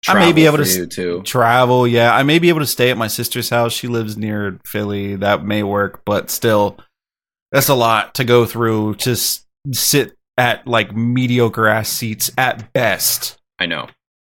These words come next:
Speaker 1: Uh, when I could just sit in the comfort of my own home and watch. So, eh,
Speaker 2: My,
Speaker 1: we'll see.
Speaker 2: my current plan for it is basically I'm gonna wait till March and see what's left over and what they're just trying to get sold.
Speaker 1: Yep.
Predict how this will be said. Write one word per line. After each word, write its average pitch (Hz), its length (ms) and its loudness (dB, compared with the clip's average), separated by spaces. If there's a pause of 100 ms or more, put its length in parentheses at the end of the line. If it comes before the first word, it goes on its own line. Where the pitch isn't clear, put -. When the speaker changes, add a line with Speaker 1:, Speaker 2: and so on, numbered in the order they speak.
(220)
Speaker 1:
Uh, 110 460 2
when 120 180 0
I 120 80 4
could 117 200 -2
just 104 220 -4
sit 117 120 0
in 113 40 -2
the 110 80 -4
comfort 107 260 -2
of 107 60 -4
my 101 140 -2
own 98 120 -4
home 101 320 -4
and 92 240 -4
watch. - 360 -8
So, - 680 -10
eh, 427 300 -6
Speaker 2:
My, 147 460 2
Speaker 1:
we'll - 100 -10
see. - 220 -14
Speaker 2:
my 127 260 0
current 120 380 -2
plan 127 280 -2
for 123 300 -4
it 117 240 -6
is 104 220 -4
basically 101 400 0
I'm 98 80 0
gonna 95 160 0
wait 95 260 -4
till 98 140 -6
March 92 520 -4 (140)
and 98 180 -4
see 98 360 -2
what's 92 340 -4
left 92 320 -6
over 104 400 -2
and 95 160 -2
what 90 140 -4
they're 92 80 0
just 85 180 -6
trying 90 160 -2
to 82 60 -6
get 82 140 -6
sold. 62 380 -8 (260)
Speaker 1:
Yep. 120 260 0